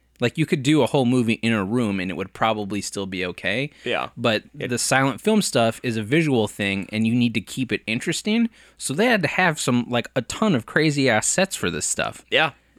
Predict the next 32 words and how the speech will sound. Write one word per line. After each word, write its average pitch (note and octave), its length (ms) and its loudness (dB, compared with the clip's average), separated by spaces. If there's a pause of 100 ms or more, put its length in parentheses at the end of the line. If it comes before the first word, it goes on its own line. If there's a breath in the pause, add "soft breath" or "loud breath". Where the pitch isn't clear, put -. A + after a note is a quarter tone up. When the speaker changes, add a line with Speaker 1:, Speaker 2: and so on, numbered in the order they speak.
(140)
Speaker 1:
Like, G#2+ 320 0
the A#2 140 2
Speaker 2:
Impressive. A#2+ 720 0
Speaker 1:
all, B2+ 60 0
yeah. C#3 80 4
Speaker 2:
I - 40 4
wonder, F3 160 4
I C3 40 4
wanna E3+ 220 2
know C3+ 80 2
what B2 100 0
the A2+ 80 -10
budget A2+ 380 0
was. G2+ 320 -4
Well, E3 200 2
no, E3+ 140 2
they C3 140 -2
said - 180 0
it E3 60 0
was, C3+ 100 -2
like, A2+ 140 -4
one A#2 160 -2
point G#2 240 -4
five G#2 200 0
million G2+ 320 -4
overall, F#2+ 540 -2
which G#2 140 0
Speaker 1:
It, A#2 80 -6
yeah, B2+ 160 2
the B2 100 0
Speaker 2:
and B2+ 100 -2
Speaker 1:
budget, F3 380 2